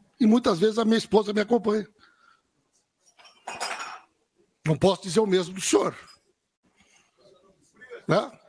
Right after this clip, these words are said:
Porque se o senhor acha que tem alguma coisa estranha nisso, inclusive eu tenho uma relação com ela de respeito, sem, sem,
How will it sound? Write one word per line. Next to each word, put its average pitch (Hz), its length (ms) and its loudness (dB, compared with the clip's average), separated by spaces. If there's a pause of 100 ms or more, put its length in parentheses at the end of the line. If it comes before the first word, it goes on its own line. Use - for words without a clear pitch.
(120)
Porque 156 680 0 (2000)
se - 160 -10
o 151 40 -4
senhor 165 200 0
acha 175 160 -2
que - 80 -20
tem 165 80 -2
alguma 156 320 0
coisa 151 300 2
estranha 160 600 0
nisso, 190 420 0 (200)
inclusive 190 300 0
eu 349 60 2
tenho 247 160 0
uma 185 100 0
relação 165 400 0
com 156 200 -2
ela 165 340 -2 (540)
de 135 120 0
respeito, 165 800 0 (640)
sem, 185 640 0 (600)
sem, 208 420 0